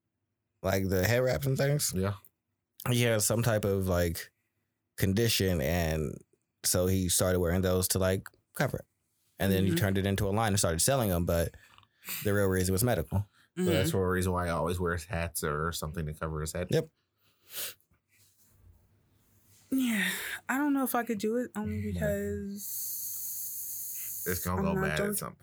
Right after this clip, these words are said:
Speaker 3: I really don't wanna have another baby in me without being married or marriage is not on the table.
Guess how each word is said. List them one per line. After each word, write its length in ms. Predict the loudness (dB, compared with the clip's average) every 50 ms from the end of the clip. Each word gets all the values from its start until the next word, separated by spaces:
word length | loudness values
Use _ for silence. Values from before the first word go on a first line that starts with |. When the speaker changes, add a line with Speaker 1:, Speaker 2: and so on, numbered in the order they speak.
| _ _
Speaker 3:
I 80 | -6 -6
really 280 | -4 -4 -2 -2 -2
don't 280 | -2 -2 -2 -2 -2 -2
wanna 160 | -2 -2 -2
have 140 | -2 -2 -2
another 240 | -2 -2 -2 -2 -2
baby 340 | -2 -2 -2 -2 -2 -2 -2
in 80 | 0 0
me 200 | -2 -2 -4 -4
without 320 | -4 -4 -2 -2 -2 -4 -8 _ _ _ _ _ _ _ _ _ _ -20 -20 _ _ _ _ _ _ _
being 260 | -2 0 2 2 2
married 340 | 2 2 2 0 0 2 0
or 100 | 0 0
marriage 320 | 0 0 0 0 -2 -2 -4
is 140 | -4 -4 -4
not 120 | -2 -2
on 120 | -2 -4
the 80 | -4 -4
table. 540 | -4 -2 -4 -4 -4 -6 -6 -6 -6 -6